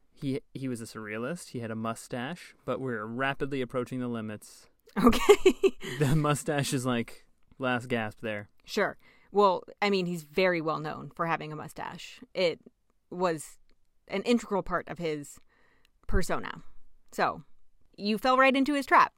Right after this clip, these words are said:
Speaker 1: I did. I did. I fell, I fell into the trap. <laughs>
Speaker 2: Okay, well, before we get started, wanted to cite some sources here. I got a lot of information from an article in the Baltimore Sun,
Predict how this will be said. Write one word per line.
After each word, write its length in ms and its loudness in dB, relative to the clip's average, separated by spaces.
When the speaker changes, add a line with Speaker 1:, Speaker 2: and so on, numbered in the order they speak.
Speaker 1:
I 100 4
did. 280 2
I 100 0
did. 180 4
I 60 4
fell, 300 6
I 100 8
fell 160 8
into 180 8
the 80 6
trap. 280 -2
<laughs> 80 -8
Speaker 2:
Okay, 240 6
well, 240 6
before 280 4
we 100 2
get 120 -2
started, 460 0
wanted 360 0
to 100 -6
cite 240 -4
some 160 -8
sources 380 -8
here. 420 -6
I 100 -10
got 120 -4
a 60 0
lot 240 4
of 80 -2
information 580 -6
from 160 -6
an 60 -8
article 420 -6
in 140 -6
the 80 -6
Baltimore 380 -6
Sun, 400 -4